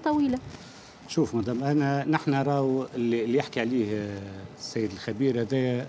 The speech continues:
Speaker 2: راهو هذا اللي نخدموا عليه. محطات التحلية نعرفوا اللي محطة التحلية متاع صفاقس إن شاء الله مش تدخل قريبًا، كذلك في أواخر شهر جوان بداية شهر جويليا حيز الاستغلال، واللي هي مش تخفف برشا الضغط على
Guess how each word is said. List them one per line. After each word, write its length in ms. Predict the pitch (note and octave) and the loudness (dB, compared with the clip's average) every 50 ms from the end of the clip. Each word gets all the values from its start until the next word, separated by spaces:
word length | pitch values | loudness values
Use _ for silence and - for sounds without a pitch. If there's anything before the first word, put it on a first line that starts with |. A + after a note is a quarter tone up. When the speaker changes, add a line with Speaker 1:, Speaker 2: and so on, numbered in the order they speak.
| - - B2 | -8 -6 -4
Speaker 2:
راهو 160 | B2 A#2+ A2+ | -2 0 2
هذا 200 | B2 C3 A#2 B2+ | 2 2 2 2
اللي 100 | A#2+ B2 | 2 2
نخدموا 320 | A#2 - - A2 A2+ A2 | 2 0 0 0 2 2
عليه. 140 | A2 A2 G#2+ F#2+ - - - - - - - - - - - - - - - - - | 2 2 0 -2 -4 -8 -14 -16 -16 -16 -18 -20 -20 -18 -18 -18 -18 -18 -8 -2 2
محطات 460 | B2+ - - C3+ - - D3 C#3 - | 2 2 2 2 0 0 0 0 0
التحلية 580 | A2 - - D#3+ - D3+ D3 D3 C#3+ C#3+ D3+ D#3 - - - - - - - - - - - - - - | -2 0 0 0 4 4 4 6 4 4 2 -2 -6 -14 -20 -20 -20 -20 -20 -20 -20 -20 -20 -12 -4 0
نعرفوا 500 | B2+ D3 D3+ D3+ D3 C#3 - D3 D3 D3 - - C3 | 2 4 4 4 2 0 2 2 2 2 0 0 0
اللي 220 | B2 A#2+ B2+ B2 | 2 4 4 4
محطة 300 | A#2 A#2+ A#2+ - D3+ C#3+ - | 4 2 2 2 0 -2 -2
التحلية 300 | - - C#3+ - C3 C3 | -2 -2 0 0 2 0
متاع 220 | A#2+ A#2 - A2+ G#2+ | 0 0 -2 -2 -6
صفاقس 400 | - - - C#3 C#3 - - - | -4 -2 -2 -2 -2 -2 -2 -4
إن 60 | A#2+ | -4
شاء 140 | - C3 B2 | -4 -2 -2
الله 280 | A#2 B2 C3+ C#3+ C3+ B2 - - - - - | 0 0 2 2 0 0 -4 -12 -18 -10 -6
مش 80 | - - | -6 -2
تدخل 320 | - D#3+ C#3+ - D3 B2+ | 0 0 0 0 0 -2
قريبًا، 520 | A2 - B2 A#2 A#2+ D3 C3+ C3 C#3 C#3 C3 - | -2 0 0 2 4 4 4 4 2 2 2 2
كذلك 340 | A#2+ G#2+ A2+ C3+ C#3 C3+ C3 - | 0 0 2 2 2 2 0 2
في 180 | - B2+ B2+ B2 B2 - - - - - - A2 | 2 4 4 2 2 -2 -14 -20 -20 -16 -8 -2
أواخر 320 | A2+ A#2+ C3 - - A#2+ | 0 0 0 0 -2 -4
شهر 280 | G#2 - C3 A#2+ A2+ G#2+ A2 A2+ - - - - - - - | -4 -2 -2 -2 -2 -2 -4 -6 -8 -10 -14 -20 -16 -10 -6
جوان 400 | A#2 G2+ G2+ B2 C3+ C3+ C3+ B2+ | -4 0 0 2 2 2 2 2
بداية 360 | G#2+ G#2+ A2 G#2 B2+ B2+ A#2 | 2 2 2 2 2 2 0
شهر 240 | - - B2+ A#2 G#2+ | 0 0 0 0 0
جويليا 440 | G2+ F#2 C3 D3 D3 C#3 C#3+ C#3 C3+ - - - - - - - - | 0 2 4 4 6 6 6 4 2 -2 -8 -18 -20 -20 -20 -6 0
حيز 280 | - C#3+ C#3 B2 A2 | 2 4 4 4 2
الاستغلال، 480 | B2 B2 - - - A#2 D3 D3+ C#3 C3+ | 0 -4 -4 -2 0 2 4 4 4 6
واللي 180 | C3+ C3 B2 | 6 6 6
هي 40 | C#3+ | 6
مش 160 | C#3 B2+ A2+ | 4 2 2
تخفف 440 | - - - F3+ - - D3 G#2+ G#2 | 0 0 0 0 0 0 -2 0 2
برشا 280 | A#2 D#3+ E3+ - - C#3+ | 0 0 0 2 0 0
الضغط 480 | A#2+ G2 G2+ C#3+ D#3 D3+ D3+ D3 - | 0 0 0 0 2 2 0 -2 -4
على 420 | A2+ G#2+ B2 B2+ C3+ D3 D3 D3+ | -6 -4 -2 0 2 2 2 0